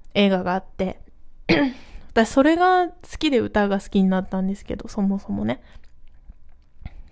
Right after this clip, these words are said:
これ映画の話の時にしたね、ちょっと。それがね、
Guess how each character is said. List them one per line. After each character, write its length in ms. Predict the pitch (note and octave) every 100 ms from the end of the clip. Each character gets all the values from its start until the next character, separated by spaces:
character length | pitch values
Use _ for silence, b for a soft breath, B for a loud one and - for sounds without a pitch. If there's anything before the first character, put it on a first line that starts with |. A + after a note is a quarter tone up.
| -
こ 60 |
れ 220 | B3 A#3+ C4+
映 100 | D4
画 120 | D#4+
の 80 | E4
話 340 | E4 E4+ E4
の 60 | E4
時 180 | C#4+ F#3
に 120 | F#3+
し 60 |
た 140 | - G#3+
ね、 160 | A#3+
ち 100 | B3
ょ 40 | -
っ 40 | -
と。 160 | - - B B B B
そ 100 | -
れ 120 | D4 D4+
が 140 | D#4
ね、 180 | D#4+